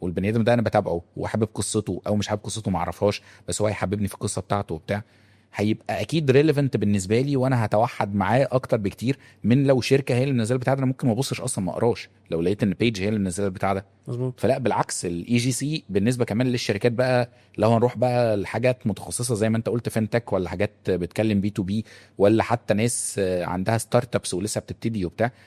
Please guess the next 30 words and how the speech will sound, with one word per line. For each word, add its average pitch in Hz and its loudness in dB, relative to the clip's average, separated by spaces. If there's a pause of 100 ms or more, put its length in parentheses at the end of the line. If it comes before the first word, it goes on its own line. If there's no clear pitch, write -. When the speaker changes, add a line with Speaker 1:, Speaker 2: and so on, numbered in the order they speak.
(160)
Speaker 1:
ده 95 2
هو 110 6
ده 123 2
السلاح - -4
بتاعك، 98 -4
البيرسونال 85 0
profile 95 -2
بتاعك. 90 -4 (260)
Speaker 2:
مم. 131 -12
Speaker 1:
لغايه 117 4
بقى 131 2
لما 135 2
هنروح 120 0
للمطاعم، 104 2
لغايه 98 0
لما 104 -2
هنروح 98 -4
لناس 95 -4
عندها، 101 -2 (340)
آه، 92 0 (200)
شفنا 120 -2
دلوقتي 113 4
بقى 120 0
يونيكورنز 117 4
كمان 104 -2
بتتكلم 104 -2
بال-، 82 -4
بالكونتنت 90 -2
ده، 104 4
وهي 98 2